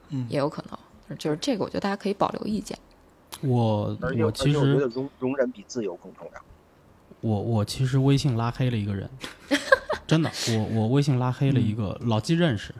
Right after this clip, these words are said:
Speaker 1: 哟呵。
Speaker 3: 啊，老纪认识，我们一，我们以前一块儿踢过球的。
Speaker 1: 是吗？
Speaker 3: 对。
Speaker 1: 嗯。
Speaker 3: 他家里是中国驻巴西大使馆里头的那个，
Speaker 1: 嗯，
Speaker 3: 你还有印象吗？
Speaker 1: 有印象。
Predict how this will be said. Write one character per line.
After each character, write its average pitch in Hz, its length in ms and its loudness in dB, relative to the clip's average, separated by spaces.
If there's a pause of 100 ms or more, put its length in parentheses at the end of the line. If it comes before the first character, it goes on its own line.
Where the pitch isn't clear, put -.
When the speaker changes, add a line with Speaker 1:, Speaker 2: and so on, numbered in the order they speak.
(140)
Speaker 1:
哟 156 100 -2
呵。 127 140 -8 (420)
Speaker 3:
啊， 120 160 2
老 110 140 2
纪 139 140 2
认 156 160 4
识， 123 80 -2
我 107 120 0
们 117 140 2
一， 156 140 2
我 117 240 -2
们 117 260 0
以 113 100 -2
前 123 180 -2
一 139 60 2
块 143 120 4
儿 123 40 4
踢 - 160 0
过 147 140 2
球 101 240 -2
的。 127 100 -2 (340)
Speaker 1:
是 185 100 -6
吗？ 131 80 -6 (420)
Speaker 3:
对。 131 220 6 (260)
Speaker 1:
嗯。 123 420 -4
Speaker 3:
他 147 680 4
家 147 340 2
里 131 240 0
是 107 1120 -2 (160)
中 139 360 0
国 104 360 -2
驻 120 260 -2
巴 127 220 2
西 - 220 -2
大 135 180 -2
使 - 280 -4
馆 107 260 -2
里 131 100 0
头 - 160 -4
的 98 60 -6
那 92 160 -6
个， - 260 -10
Speaker 1:
嗯， 139 120 -2
Speaker 3:
你 123 80 -2
还 117 120 0
有 107 140 0
印 117 140 0
象 110 120 -4
吗？ - 60 -2
Speaker 1:
有 110 140 0
印 127 180 0
象。 120 180 -12